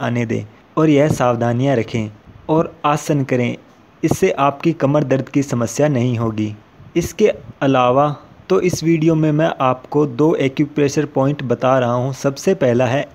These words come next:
index finger और thumb का center, यहाँ आपने press करना है, दबाना है, छोड़ना है,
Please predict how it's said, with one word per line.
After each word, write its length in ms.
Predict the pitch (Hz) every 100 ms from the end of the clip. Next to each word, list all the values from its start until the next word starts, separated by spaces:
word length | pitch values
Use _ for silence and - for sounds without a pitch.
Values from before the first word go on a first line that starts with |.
| -
index 480 | 151 156 185 190 -
finger 320 | 151 147 151
और 220 | 151 139 135 -
thumb 260 | 151 156 135
का 120 | 139
center, 520 | 131 127 123 123 147 147 - - -
यहाँ 220 | 127 151 -
आपने 340 | 135 139 151
press 360 | 147 147 143 -
करना 360 | 127 120 120
है, 280 | 117 113 107 - - 120
दबाना 460 | 123 127 135 156
है, 240 | 151 151 139 -
छोड़ना 400 | 123 127 131 123
है, 240 | 123